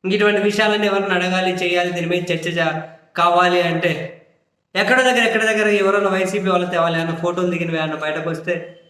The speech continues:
అప్పుడు దాని మీద జోకర్ గాళ్ళు సాయంత్రం గంటల గంటలు డిబేట్లు పెడతారు.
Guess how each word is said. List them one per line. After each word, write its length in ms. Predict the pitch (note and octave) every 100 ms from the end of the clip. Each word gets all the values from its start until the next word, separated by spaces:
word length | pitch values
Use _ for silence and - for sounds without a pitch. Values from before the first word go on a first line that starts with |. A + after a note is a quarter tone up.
| _ _
అప్పుడు 300 | G3 - C#4
దాని 260 | A#3+ G#3 G3+
మీద 220 | G3 F#3
జోకర్ 280 | F3+ F#3 F3+
గాళ్ళు 240 | F3 E3+
సాయంత్రం 440 | E3 D#3 D#3 D#3 D3+
గంటల 160 | C#3+
గంటలు 240 | C#3 C#3 C#3+
డిబేట్లు 360 | C3 B2+ B2+
పెడతారు. 400 | A#2 A#2 A2+ G#2+